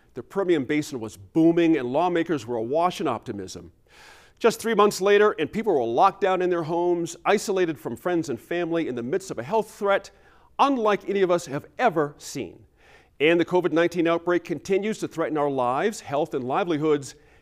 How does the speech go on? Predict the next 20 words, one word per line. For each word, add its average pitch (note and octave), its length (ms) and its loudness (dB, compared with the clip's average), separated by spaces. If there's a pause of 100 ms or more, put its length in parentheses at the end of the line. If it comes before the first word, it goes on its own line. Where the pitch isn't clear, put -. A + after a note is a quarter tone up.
(100)
as - 100 -20
we G#2 100 -10
bring C4+ 280 0
this A#3+ 240 -2
year G3 240 2
to F#3+ 220 -4
a - 20 0
close. - 640 -12 (580)
This D4+ 180 4
week C#4+ 180 0
on B3 100 6
the A3+ 40 0
show, A3+ 560 4
we'll C#3+ 100 -2
take F3 200 2
a D3+ 40 4
walk A3 300 2
down F#3+ 220 2
memory F3+ 320 0
lane D3+ 400 0